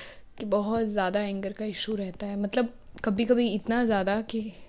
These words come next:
समझ नहीं आता, चीज़ें सही होने की बजाय और बिगड़ जाती हैं,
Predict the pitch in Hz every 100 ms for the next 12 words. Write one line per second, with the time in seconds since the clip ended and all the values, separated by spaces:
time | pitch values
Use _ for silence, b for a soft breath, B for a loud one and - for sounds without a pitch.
0 | B - - - 214 214 208 240 247 202
1 | 180 196 - 196 180 220 - B B B
2 | - - 226 214 208 196 202 190 190 190
3 | 185 180 185 180 175 180 170 - 185